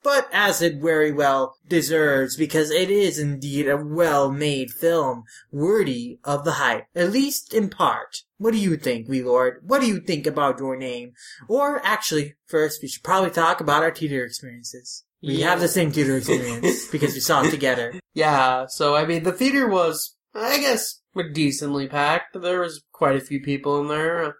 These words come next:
Speaker 2: They all seemed to be, like, really into the film. They seemed, they were laughing at all, like, the funny moments of the film and all that stuff.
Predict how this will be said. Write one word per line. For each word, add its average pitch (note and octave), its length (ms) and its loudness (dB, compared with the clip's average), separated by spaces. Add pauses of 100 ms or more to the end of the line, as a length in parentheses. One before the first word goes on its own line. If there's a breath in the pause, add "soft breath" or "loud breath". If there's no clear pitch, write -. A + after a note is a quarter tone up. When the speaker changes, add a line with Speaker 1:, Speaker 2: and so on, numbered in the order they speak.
Speaker 2:
They A3 60 4
all A#3+ 140 4
seemed A#3 320 2
to F#3 60 -4
be, E3+ 180 0
like, D3+ 300 0
really C#3 320 0
into C3 160 -8
the C3+ 80 -12
film. C3+ 400 -2
They C3+ 120 -6
seemed, C#3 400 -4 (180)
they G3+ 100 0
were G#3+ 120 2
laughing D#3 360 0
at D3 60 0
all, D3 180 2
like, C#3+ 220 -6
the D3+ 60 -14
funny C#3 280 -2
moments C#3 460 -2
of C#3+ 100 -4
the C#3+ 60 -12
film C#3+ 400 -4
and C3+ 80 -4
all C3+ 140 0
that C3+ 280 -2
stuff. C#3+ 400 0